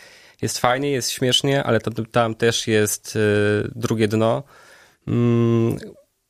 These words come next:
tego nie zrobię, ale chciałem sobie zrobić, chciałem sobie wystawić dyplom za to, że nie paliłem rok i myślałem, że to ja mam kontrolę nad tym wszystkim, mimo że nie, nie jestem heavy userem i nie działo się to zbyt często,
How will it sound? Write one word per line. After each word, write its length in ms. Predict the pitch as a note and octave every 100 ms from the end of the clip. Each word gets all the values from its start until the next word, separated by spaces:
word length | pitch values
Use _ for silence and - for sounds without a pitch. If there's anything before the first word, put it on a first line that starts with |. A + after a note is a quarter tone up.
| B2+ - -
tego 220 | - C#3+ D3
nie 120 | B2+
zrobię, 400 | C3 C3+ C3+ B2+
ale 140 | A#2+
chciałem 280 | - C3 A#2+
sobie 220 | - A#2+
zrobić, 340 | A2+ A#2+ A2 -
chciałem 220 | B2+ A#2
sobie 200 | A2+ A2
wystawić 440 | G#2+ A#2 G#2+ G2+
dyplom 520 | G#2 B2 - G2+ G2 -
za 220 | G#2+ G#2+
to, 300 | - G2+ G#2
że 260 | G2+ G2+ G#2
nie 140 | A2
paliłem 520 | G#2+ G#2+ G#2+ G2+ G2 -
rok 560 | - A2 G2 - - B3+
i 420 | G#2+ G2+ G2 G2+ -
myślałem, 640 | A2 - A2 G#2 G#2+ G2+
że 160 | G#2+
to 120 | - A2+
ja 120 | A2+
mam 160 | G2+
kontrolę 420 | - G#2 - F#2+ G#2
nad 200 | G2+ -
tym 120 | A2
wszystkim, 540 | - G2+ - - A#2+ A#2
mimo 280 | G#2+ G#2+
że 120 | G#2+ G#2
nie, 200 | G#2+ G#2
nie 340 | G2 G2+ A2+
jestem 400 | A2 G#2 G#2+ G#2+
heavy 340 | - A#2 A2 A2
userem 440 | G#2+ G#2+ G#2 G2+
i 180 | - G#2+
nie 200 | G#2+ G#2+
działo 260 | G#2+ G#2 G#2
się 160 | -
to 200 | - G#2+
zbyt 320 | G#2+ A2 G#2+
często, 480 | - G#2+ - - B2+